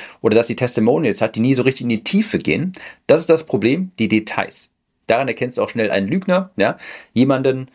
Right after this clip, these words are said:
wenn du, wenn bei jemandem häufig Kundengeschichten zum Vorschein kommen, jemand dir viele Kundengeschichten erzählen kann und dir ganz spezifische Cases berichten kann mit Details, ist das ein gutes Anzeichen.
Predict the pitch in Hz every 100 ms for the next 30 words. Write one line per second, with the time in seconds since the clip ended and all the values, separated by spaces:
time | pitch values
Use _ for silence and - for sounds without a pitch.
0 | _ - 113 113 113 110 107 113 117 110
1 | 107 104 107 - _ - 147 190 180 180
2 | - _ _ _ _ - 202 220 143 98
3 | - 95 - 92 92 - 82 - 85 -
4 | 135 131 113 113 - 113 110 - 147 131
5 | - 202 214 113 101 104 - 92 92 101
6 | 98 101 135 131 117 101 135 196 - 165
7 | - 185 170 - - - 196 - 90 -
8 | - _ - 110 - 123 - 131 110 143
9 | 180 151 143 113 131 185 - - _ 160
10 | 156 - 120 110 117 - 98 - - -
11 | 90